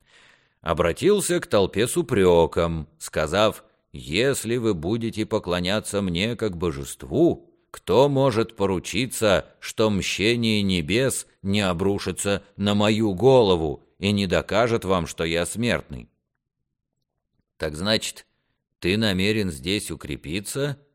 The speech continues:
и оказать сопротивление нашим последователям, друг Раналд?» «Ух. Вото адиос, как говорят испанцы. Клянусь богом, прекрасная позиция.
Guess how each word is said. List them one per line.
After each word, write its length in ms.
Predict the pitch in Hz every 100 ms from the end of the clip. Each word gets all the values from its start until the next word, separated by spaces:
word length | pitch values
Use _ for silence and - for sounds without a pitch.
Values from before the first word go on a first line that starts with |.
| _ _
и 100 | -
оказать 560 | 92 85 85 73 78 87
сопротивление 840 | - 90 107 117 156 165 87 76
нашим 340 | 80 80 78 78
последователям, 840 | 92 - 101 85 78 71 78 73
друг 280 | 71 85 -
Раналд?» 480 | 82 71 64 62 _ _ _ _ _ _ _ _ _ _ -
«Ух. 1040 | 71 71 76 78 76 73 69 67 64 60 - - - _ _ _ _ _ _ _ _ _ -
Вото 800 | 67 65 - 175 190 - 156 160
адиос, 920 | 131 117 92 123 156 135 101 82 -
как 240 | - 92 82
говорят 480 | 95 101 101 90
испанцы. 880 | 87 82 - 107 85 73 - 78 65 _ _ _
Клянусь 480 | 90 104 123 147 69
богом, 720 | 67 147 151 131 101 73 - _
прекрасная 920 | 113 120 113 80 87 131 110 101 101
позиция. 680 | 92 87 78 76 - 73 67